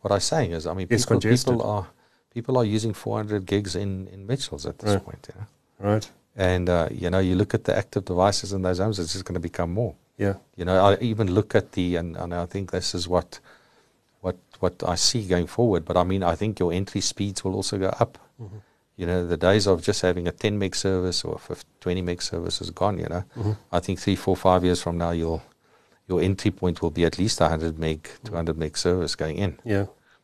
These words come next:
Speaker 1: You know, and that obviously, that creates that demand and that more volume, and, and, and, and you'll see your usage going up
Speaker 2: Mm-hmm.
Speaker 1: tremendously in time.
Speaker 2: Yeah.
Speaker 1: And that's why I say, you know, if people ask me about fiber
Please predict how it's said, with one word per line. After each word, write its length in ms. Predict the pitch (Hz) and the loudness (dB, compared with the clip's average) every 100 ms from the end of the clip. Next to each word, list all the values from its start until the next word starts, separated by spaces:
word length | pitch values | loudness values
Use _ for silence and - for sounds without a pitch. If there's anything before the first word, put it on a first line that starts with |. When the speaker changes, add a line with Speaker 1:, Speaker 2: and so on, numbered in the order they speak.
| _ | _
Speaker 1:
You 100 | - | -2
know, 120 | 90 90 | 2 4
and 100 | 98 | 8
that 100 | 113 | 8
obviously, 440 | 95 95 - 82 | 6 2 -2 -4
that 200 | 92 - | -4 -2
creates 360 | - 80 90 - | -2 0 0 -2
that 160 | 85 | -4
demand 460 | - 78 92 87 80 | -6 -4 0 0 -2
and 140 | 73 | -8
that 160 | 78 - | -10 -10
more 320 | 82 87 85 - - - 107 98 | -10 -8 -10 -12 -20 -20 -18 2
volume, 460 | 87 82 85 76 76 | 6 6 4 0 -6
and, 180 | 73 - | -10 -14
and, 120 | 73 - | -18 -14
and, 200 | 82 69 | -12 -12
and 160 | - 80 | -12 -10
you'll 140 | 87 | -6
see 160 | - 95 | -4 -2
your 160 | 92 | -2
usage 460 | 78 90 - 95 - | -2 -2 0 0 0
going 240 | 80 78 | -2 -4
up 120 | 69 - | -8 -12
Speaker 2:
Mm-hmm. 120 | - | -14
Speaker 1:
tremendously 760 | 95 82 76 101 110 - - - | -10 -8 -2 2 2 2 -4 -8
in 120 | 78 - | -12 -10
time. 220 | 69 58 _ _ | -10 -10 _ _
Speaker 2:
Yeah. 200 | 107 98 95 _ _ | -10 -10 -10 _ _
Speaker 1:
And 80 | 110 | 6
that's 220 | 120 160 | 6 6
why 120 | 202 | 4
I 40 | 110 | 4
say, 240 | - 147 | 6 4
you 120 | 82 | 4
know, 140 | 87 92 | -2 -2
if 180 | 113 - | -2 -6
people 360 | 127 120 113 107 | -10 -6 -2 -2
ask 200 | - 107 | -2 -4
me 40 | |
about 240 | 95 92 | -2 -4
fiber 680 | - 104 101 98 98 95 87 | 0 0 0 2 2 2 0